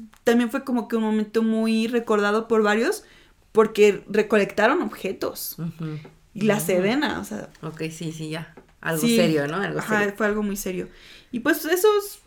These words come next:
Speaker 1: son algunos de los más famosos aquí en México.
Speaker 2: Aquí en México, ok.
Speaker 1: Ujú.
Speaker 2: Vale.
Speaker 1: Y, pues, eso, amiga. Ahora, pues, podemos ver los internacionales,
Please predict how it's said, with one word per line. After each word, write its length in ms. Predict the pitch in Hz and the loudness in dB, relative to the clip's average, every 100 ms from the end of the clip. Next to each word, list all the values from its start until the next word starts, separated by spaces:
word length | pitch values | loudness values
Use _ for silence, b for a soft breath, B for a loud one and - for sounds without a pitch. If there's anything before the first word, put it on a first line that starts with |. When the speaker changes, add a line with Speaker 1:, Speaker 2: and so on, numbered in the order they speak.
| - | -8
Speaker 1:
son 260 | - 359 | 2 4
algunos 360 | 339 330 320 320 | 4 4 2 2
de 80 | 262 | 2
los 120 | 233 | 2
más 180 | 233 233 | 0 0
famosos 320 | 254 254 262 | -2 -2 -4
aquí 200 | 240 - | -6 -4
en 100 | 214 | -2
México. 280 | 226 233 208 - | -2 -4 -6 -8
Speaker 2:
Aquí 120 | 165 | -8
en 120 | 151 | -8
México, 340 | 147 151 - - 196 | -10 -14 -20 -20 -20
ok. 180 | - - - | -18 -16 -8
Speaker 1:
Ujú. 320 | 214 226 220 | -4 -2 -2
Speaker 2:
Vale. 160 | - - - - b b b | -6 -10 -20 -20 b b b
Speaker 1:
Y, 80 | - | -4
pues, 180 | - 427 453 | 2 4 4
eso, 120 | 427 | 0
amiga. 280 | 403 370 381 - - - - - - | -2 -2 -6 -10 -14 -14 -16 -20 -4
Ahora, 320 | 240 269 294 294 | 2 4 4 4
pues, 360 | 226 - - | 0 0 -4
podemos 380 | 247 247 285 311 | 2 4 4 4
ver 160 | 254 240 | 2 2
los 300 | 254 262 - | 2 2 0
internacionales, 1120 | 220 214 208 208 214 214 220 226 254 466 | 0 2 0 0 -2 0 0 0 0 -4